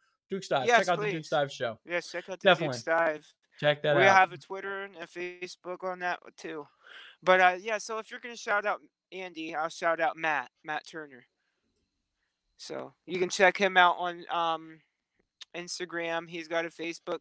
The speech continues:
Speaker 2: page. He's under Andrew. Um, Matt Turner, the hybrid wrestler. He's the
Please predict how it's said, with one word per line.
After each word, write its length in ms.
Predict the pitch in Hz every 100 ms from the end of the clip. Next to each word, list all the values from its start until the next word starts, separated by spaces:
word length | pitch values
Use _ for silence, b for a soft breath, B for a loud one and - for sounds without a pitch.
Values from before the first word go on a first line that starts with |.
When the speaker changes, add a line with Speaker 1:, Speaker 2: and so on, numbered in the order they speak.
| _
Speaker 2:
page. 460 | 190 160 170 156 -
He's 240 | 165 156
under 280 | 160 156 156
Andrew. 560 | 151 156 160 160 160 160 b b b b b b b
Um, 480 | - 151 143 135 135 _ _ _ _ _ _ _ _ _ _ _ _ _ -
Matt 260 | 170 165 -
Turner, 560 | - 170 165 160 160 - b b b
the 100 | 160
hybrid 460 | 151 165 175 180 175
wrestler. 680 | 160 170 - 170 165 175 170 _ _ _ _
He's 240 | - 170
the 340 | 156 165 156